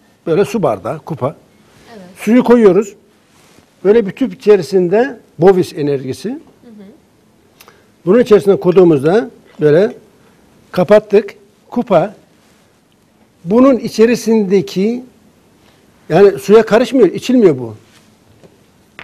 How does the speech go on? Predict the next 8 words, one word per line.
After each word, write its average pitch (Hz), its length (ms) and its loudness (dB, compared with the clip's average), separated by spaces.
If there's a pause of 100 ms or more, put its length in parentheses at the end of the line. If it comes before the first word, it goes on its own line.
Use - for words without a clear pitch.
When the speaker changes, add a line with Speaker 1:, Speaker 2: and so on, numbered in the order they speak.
(120)
Speaker 1:
İçmiyoruz. 202 580 0 (180)
Sadece 214 420 0
dokunuyoruz. 185 760 0 (120)
Enerji. 139 460 -2 (840)
O 226 120 6
suya 226 240 4
geçiyor 190 360 0
enerji. 127 480 -6